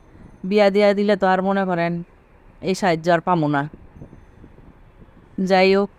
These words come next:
সবাই দোয়া করেন আমার মেয়ের জন্য, আল্লাহ তাআলা যেন তারে একটা নেককার স্বামী দেয়, নেককার একটা সংসার মিলায়া দেয়। প্লিজ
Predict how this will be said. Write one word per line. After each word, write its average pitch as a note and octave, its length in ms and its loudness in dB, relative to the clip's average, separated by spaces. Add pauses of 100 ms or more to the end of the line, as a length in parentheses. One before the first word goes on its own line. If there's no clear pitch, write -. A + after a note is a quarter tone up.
সবাই F#3 300 0
দোয়া F#3+ 180 4
করেন F3+ 380 -4 (200)
আমার F3 220 -4
মেয়ের F3 220 -2
জন্য, D#3+ 360 -4 (140)
আল্লাহ D#3 260 0
তাআলা D#3 280 -2
যেন D3+ 220 -2
তারে D3 260 -2
একটা C#3+ 380 -4 (1040)
নেককার D#3+ 300 -2
স্বামী E3+ 340 -2
দেয়, D3 260 -2 (160)
নেককার D#3 320 -2
একটা C#3+ 180 -6
সংসার D3 400 -4
মিলায়া D3+ 320 0
দেয়। C3+ 240 -6 (1300)
প্লিজ E3 280 0